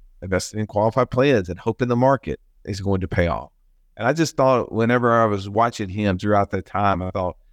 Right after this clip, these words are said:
you know, I'm so grateful that he would trust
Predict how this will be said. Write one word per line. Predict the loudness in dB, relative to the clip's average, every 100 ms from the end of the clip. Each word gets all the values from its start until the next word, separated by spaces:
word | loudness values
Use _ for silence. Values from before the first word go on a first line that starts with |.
| _ _ -4
you |
know, | 0
I'm | 0 0
so | -4 0
grateful | 0 2 0 0 -6 -8 -8 _ _ -2
that | 2 2 0 -4
he | _ -4 2
would | 2 0 _ _ _ _ _ _ _ _ -16
trust | -6 0 0 -2 -12 -14 -18